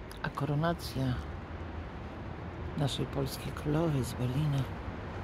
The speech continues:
była sto lat potem, dwudziestego szóstego czerwca w tysiąc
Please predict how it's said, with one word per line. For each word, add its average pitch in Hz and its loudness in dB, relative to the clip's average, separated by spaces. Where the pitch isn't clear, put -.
była 190 6
sto - 0
lat 196 2
potem, 139 2
dwudziestego 180 4
szóstego 180 0
czerwca 139 2
w - -4
tysiąc 156 2